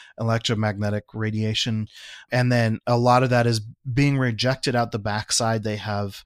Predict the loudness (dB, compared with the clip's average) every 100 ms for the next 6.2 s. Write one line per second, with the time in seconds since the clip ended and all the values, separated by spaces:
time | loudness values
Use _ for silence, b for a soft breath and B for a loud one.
0 | -6 -4 -4 -8 -8 0 2 2 0 0
1 | 0 2 0 -2 -2 -2 -2 -2 -2 -2
2 | -2 -4 -6 -6 -4 -6 -6 -6 -6 -4
3 | -6 -8 _ -6 0 2 4 2 2 2
4 | 2 2 -2 -6 -12 -6 -6 -4 -6 -6
5 | -4 -6 -6 -8 -6 -6 -8 -10 -8 -6
6 | -6 -10